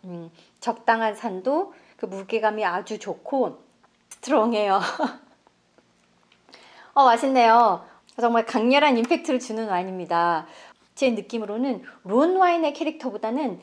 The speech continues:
스페인 남부 레드 와인들의 캐릭터가 더 있는 것 같아요. 뭐, 모나스트레 같은 그렇게 강렬한 품종들 있잖아요.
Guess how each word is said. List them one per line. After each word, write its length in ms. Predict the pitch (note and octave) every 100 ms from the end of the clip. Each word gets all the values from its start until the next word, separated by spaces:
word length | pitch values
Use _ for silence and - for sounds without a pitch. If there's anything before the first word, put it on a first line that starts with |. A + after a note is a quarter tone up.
| _ _
스페인 380 | - - F#4+ E4
남부 640 | G#3+ F#3+ A3+ B3 D#4+ F4+
레드 240 | B3+ G3 B3+
와인들의 460 | C4+ B3+ B3 A3+
캐릭터가 420 | A3 F4+ - B3 A#3
더 140 | B3+
있는 240 | F3+ G3+
것 80 | G3
같아요. 400 | E3+ - E3 D3+
뭐, 240 | E3 F3 F#3
모나스트레 680 | A3 C4+ D4 D4+ - B3+ A#3
같은 400 | G3 - A#3+ G3
그렇게 280 | F#3+ F3 G3
강렬한 540 | - G#3 B3+ A#3+ A#3+
품종들 480 | - F4+ D#4 C#4 F3+
있잖아요. 640 | - F3 D#3 D#3 D#3+ D#3+